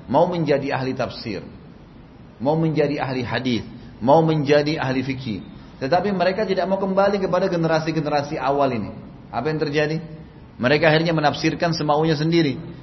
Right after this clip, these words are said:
Padahal ayat Al-Quran turun kepada siapa? Para sahabat. Mereka menyaksikan turunnya Al-Quran. Berarti mereka lebih faham, gitu kan? Akhirnya muncullah sekarang banyak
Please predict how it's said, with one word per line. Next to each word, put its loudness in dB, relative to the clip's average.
Padahal 6
ayat 2
Al-Quran -2
turun 2
kepada 0
siapa? -2
Para 0
sahabat. -2
Mereka 0
menyaksikan -2
turunnya 0
Al-Quran. -2
Berarti -2
mereka 0
lebih 4
faham, 2
gitu 0
kan? -12
Akhirnya 6
muncullah 4
sekarang 4
banyak 4